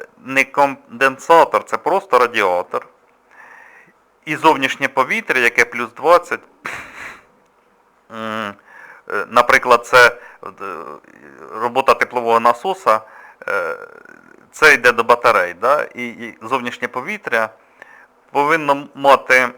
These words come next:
меншу температуру, щоб оцей конденсатор, е, радіатор передавав температуру. Тобто, якщо у нас отримується двадцять градусів, а батарея в нас шістдесят градусів, то сенсу не буде. Тобто тепловий насос не буде працювати. Тому,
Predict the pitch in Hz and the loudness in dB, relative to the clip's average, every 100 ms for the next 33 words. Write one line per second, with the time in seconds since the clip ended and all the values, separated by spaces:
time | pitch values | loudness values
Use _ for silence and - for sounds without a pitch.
0 | _ 131 135 113 - 113 113 117 123 143 | _ -2 0 0 -4 -10 -4 2 2 2
1 | 214 165 - 127 - 123 - 165 156 120 | -4 -8 -6 -8 -8 -12 0 2 2 -2
2 | - 120 110 113 - 151 151 113 95 104 | -8 -8 -8 -14 2 2 2 -2 -4 -6
3 | 98 98 107 120 131 147 123 - 110 107 | -4 -2 0 2 4 4 2 -2 -2 0
4 | 120 120 120 113 123 117 - 90 - 113 | 0 0 -4 -2 0 0 -6 -20 -12 -12
5 | - 104 107 - 123 120 - _ - - | -6 -6 -6 -4 -2 -2 -6 _ -20 -18
6 | 117 127 - 123 123 120 117 110 117 120 | -2 -2 -2 -4 -4 -4 -2 0 2 0
7 | 107 117 139 143 139 110 107 120 113 107 | 2 2 2 0 -6 -6 -4 2 2 2
8 | 104 104 - 120 156 143 131 117 - 110 | -2 -8 -8 -2 0 2 0 -2 -12 -12
9 | 110 - 139 135 120 123 117 107 92 - | -12 -4 -4 -4 -8 -8 -8 -12 -12 -12
10 | _ _ 113 - 120 107 - 113 120 123 | _ _ -10 -4 -2 -2 -6 -8 -6 -4
11 | 117 117 123 - 117 117 113 - - 123 | -2 -2 -4 -8 -10 -6 -4 -4 -6 -4
12 | 123 101 - _ _ _ _ _ _ _ | -4 -4 -10 _ _ _ _ _ _ _
13 | _ _ _ - 110 120 | _ _ _ -10 -6 -6